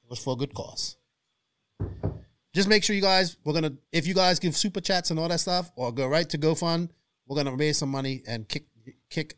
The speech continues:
uh, cancer's ass somehow, some way. Uh, thank you to all the awesome sponsors of the podcast. Remember, everybody, showing the sponsors some love, shows the podcast some love. And they are Mayako, Beach R C, T N R Fuels, High Tech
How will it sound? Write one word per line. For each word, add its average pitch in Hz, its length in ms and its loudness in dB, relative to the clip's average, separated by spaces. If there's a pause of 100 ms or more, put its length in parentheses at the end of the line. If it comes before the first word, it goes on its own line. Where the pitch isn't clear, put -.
uh, 127 200 2
cancer's 123 400 -4
ass 117 300 -2
somehow, 107 440 -4
some 104 280 -6
way. 95 180 -10 (880)
Uh, 156 180 4 (200)
thank 214 240 4
you 220 140 0
to 185 140 -8
all 170 160 2
the 165 100 0
awesome 151 280 0
sponsors 214 560 0
of 175 200 -4
the 170 80 -2
podcast. 175 640 -2 (100)
Remember, 160 440 2
everybody, 143 480 0 (400)
showing 175 300 4
the 160 60 -2
sponsors - 360 -4
some 151 100 -2
love, 139 260 -2 (200)
shows 214 280 4
the 180 80 -4
podcast 143 480 0
some 123 200 -2
love. 123 180 -4 (380)
And 139 180 -2
they 190 260 4
are 151 440 4 (360)
Mayako, 165 640 2 (260)
Beach - 300 0
R 160 200 2
C, 117 340 -4 (160)
T 214 220 -2
N 220 140 -2
R 180 200 -4
Fuels, 120 400 -6 (260)
High 175 200 2
Tech 175 240 -6